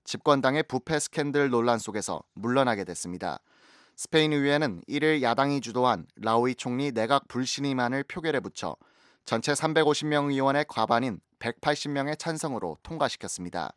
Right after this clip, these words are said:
이에 따라 중도 우파 국민당을 육 년 동안 이끌었던 라오이 총리가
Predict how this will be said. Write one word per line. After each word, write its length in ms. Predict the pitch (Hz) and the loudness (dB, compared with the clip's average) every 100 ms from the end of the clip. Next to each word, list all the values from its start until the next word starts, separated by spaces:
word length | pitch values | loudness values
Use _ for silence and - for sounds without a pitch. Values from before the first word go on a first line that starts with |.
| _ _ - - _ _ | _ _ -20 -20 _ _
이에 160 | 117 143 | 2 4
따라 260 | 147 156 | 6 6
중도 420 | 160 143 147 156 147 | 4 0 2 4 2
우파 340 | - 156 151 | 2 6 6
국민당을 640 | 139 135 135 131 143 123 90 | 4 0 2 2 2 0 -2
육 120 | 110 | -2
년 260 | 139 151 147 | 2 2 2
동안 260 | 147 147 | 2 2
이끌었던 560 | 127 - 120 - 139 135 | 2 -2 -2 0 -2 2
라오이 340 | 110 123 139 | 2 4 2
총리가 460 | 123 123 107 98 | -2 -4 -4 -4